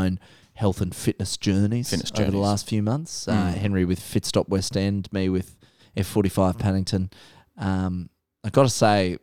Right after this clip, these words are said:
Speaker 1: the main takeaway about it for me, which I just find so funny, is it's in this block of shops called Fit Village.
Speaker 2: Yeah, I saw that.
Speaker 1: <laughs> That was clearly, 'cause there's signs up for other shops, but nothing's open, nothing's built,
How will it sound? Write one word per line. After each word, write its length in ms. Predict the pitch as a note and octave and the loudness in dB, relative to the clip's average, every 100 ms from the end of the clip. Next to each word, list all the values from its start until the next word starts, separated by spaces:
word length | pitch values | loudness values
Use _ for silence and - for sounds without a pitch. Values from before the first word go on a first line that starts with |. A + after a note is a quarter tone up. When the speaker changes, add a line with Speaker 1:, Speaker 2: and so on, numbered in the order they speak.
| - - | -14 -2
Speaker 1:
the 140 | G2+ | 0
main 320 | G#2 G#2+ A#2 | 2 2 0
takeaway 420 | G#2+ F#2 F2+ F#2 F2+ | 0 -2 0 0 2
about 260 | F2 E2+ | 0 0
it 100 | D#2 | -2
for 120 | - | -4
me, 320 | F#2+ D#2+ D2 A#1 | -4 -2 -4 -6
which 160 | F#2+ G2 | -4 -2
I 60 | |
just 180 | F#2 - | -2 -2
find 200 | F#2+ F#2+ | -2 0
so 160 | F#2+ F#2+ | -2 0
funny, 340 | F#2+ F2+ E2 - | -2 -2 -4 -4
is 120 | G#2 | -2
it's 140 | F#2 | 0
in 100 | B2+ | 2
this 120 | C#3 - | 0 2
block 280 | G#2+ F#2 F#2+ | 0 2 0
of 80 | |
shops 340 | - G2+ - - | 2 2 2 -2
called 260 | G#2+ F2+ | -2 -2
Fit 460 | - - - G#2+ F#2+ | -4 -6 2 2 2
Village. 640 | F2+ G2 E2+ A1 - - | 0 2 2 -4 -10 2
Speaker 2:
Yeah, 140 | A#2+ A2 | 4 6
I 20 | |
saw 220 | - B2 | 4 2
that. 280 | B2 G2+ - | 2 0 4
Speaker 1:
<laughs> 160 | G#2+ - | 4 6
That 280 | A#2 G#2 - - - - - - - | 2 4 2 2 -12 -20 -20 -10 2
was 180 | A#2 - | 2 2
clearly, 720 | - C#3 D3+ F#3+ F#3 C#3 G2 | 0 4 6 6 6 6 4
'cause 200 | - A#2 | 2 0
there's 160 | D3 B2+ | 2 2
signs 540 | - B2+ D3+ D#3+ C#3+ | 2 2 4 2 4
up 220 | C3+ - - | 4 4 2
for 120 | - | 2
other 140 | G#2 | 2
shops, 340 | - A2 - - | 4 2 2 -2
but 160 | G2+ | -2
nothing's 360 | G#2 G2+ G2+ G2 | 0 0 0 2
open, 320 | G2 F#2 F#2+ | 2 0 -2
nothing's 340 | F#2+ F#2+ F2+ | -2 -2 -4
built, 280 | - G#2+ F2 | 2 2 2